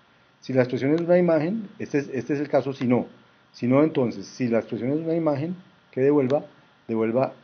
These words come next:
averígüese el ancho de la imagen, el largo de la imagen, multiplíquelos porque esa es el área de la imagen. Si el,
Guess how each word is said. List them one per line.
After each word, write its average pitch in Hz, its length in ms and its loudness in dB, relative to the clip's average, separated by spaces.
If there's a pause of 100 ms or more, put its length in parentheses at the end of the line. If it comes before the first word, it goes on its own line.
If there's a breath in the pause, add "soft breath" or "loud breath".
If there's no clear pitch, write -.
(320)
averígüese 135 760 0
el 113 180 -6
ancho 139 300 0
de 156 80 6
la 160 80 4
imagen, 143 380 0
el 107 160 -6
largo 123 260 0
de 147 60 2
la 151 80 2
imagen, 143 360 -2
multiplíquelos 156 640 -2
porque 113 240 -10
esa 107 120 -2
es 110 60 -2
el 120 140 0
área 117 300 2
de 113 80 -2
la 113 100 -4
imagen. 131 280 -6 (1040 soft breath)
Si 135 220 0
el, 123 200 2